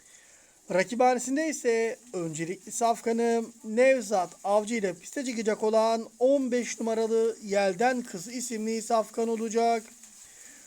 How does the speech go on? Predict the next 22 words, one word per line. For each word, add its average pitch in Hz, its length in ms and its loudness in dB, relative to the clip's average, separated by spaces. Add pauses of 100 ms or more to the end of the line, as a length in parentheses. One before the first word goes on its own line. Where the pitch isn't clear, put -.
(120)
Bu 285 180 0
koşunun 302 460 2
sürprizini 269 540 -2
ise 240 560 2
Yunus 247 340 -2
Emre 240 320 2
Yüksel 240 360 2
ile 226 100 4
piste 285 240 -6
çıkacak 226 360 0
olan 220 360 4 (260)
beş 240 300 2
numaralı 214 520 0
Gülnaz 180 480 -2
Hanım 247 460 2 (440)
ve 185 200 0
Nurettin 226 500 0
Şen 233 300 2
ile 196 160 -4
piste - 280 -8
çıkacak 208 380 -2
olan 214 380 2